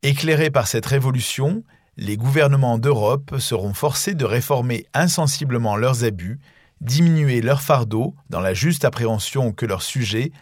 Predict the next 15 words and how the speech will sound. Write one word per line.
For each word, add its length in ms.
las 240
d'en 140
supporter 420
le 140
poids, 320
ne 100
se 140
réfugie 640
dans 140
l'asile 580
que 100
les 220
États-Unis 500
leur 200
offrent. 420